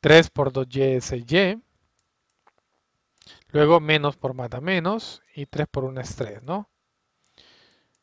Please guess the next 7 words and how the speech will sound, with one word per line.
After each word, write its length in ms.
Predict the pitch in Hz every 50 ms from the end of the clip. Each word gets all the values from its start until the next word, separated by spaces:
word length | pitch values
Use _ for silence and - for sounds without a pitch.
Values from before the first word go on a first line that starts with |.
| _ _ _ _ _ _ _ _ _ _ _ _
Esto 340 | _ - 135 131 - - 139
va 80 | 135 131
a 40 | -
ser 180 | - 165 160
igual 360 | 196 202 202 190 180 196 196
a 80 | 170 139
diez. 520 | 123 110 104 101 - - - - - -